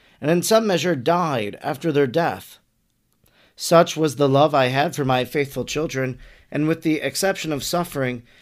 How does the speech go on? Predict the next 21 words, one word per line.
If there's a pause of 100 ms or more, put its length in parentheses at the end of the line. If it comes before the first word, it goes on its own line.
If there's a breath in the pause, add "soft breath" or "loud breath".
(120 soft breath)
it
is
the
same
now, (200)
although
Christians
do
not
suspect
or
know (240 loud breath)
how
much
my
charity
deserves
their
gratitude. (960)
Three
thirty-one.